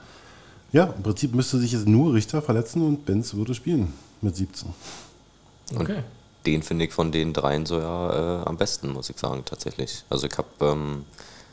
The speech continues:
Speaker 2: notgedrungen einige Testspiele mitverfolgen
Speaker 1: <laughs>
Speaker 2: müssen. <laughs> Aber auch wollen.
Speaker 3: Am Fernsehen?
Speaker 2: Äh, ja, genau. Ja, ne, live nicht. Ähm,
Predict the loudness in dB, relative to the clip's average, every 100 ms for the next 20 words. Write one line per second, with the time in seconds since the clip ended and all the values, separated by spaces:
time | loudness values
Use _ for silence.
0 | -20 -18 -6 -4 -2 -2 0 0 0 0
1 | 0 0 -2 -2 -4 -4 -4 -6 -4 -4
2 | -2 -2 -4 -4 0 2 6 6 6 0
3 | -2 -4 -4 0 0 0 -4 -6 -12 -10
4 | -4 -4 -6 -20 -20 -18 -14 4 6 6
5 | 2 -2 -2 -2 -4 -12 -18 -16 -4 -2
6 | 0 2 4 4 2 0 -2 0 2 0
7 | -2 -2 2 4 6 2 2 2 2 2
8 | 0 0 -4 -6 -4 -4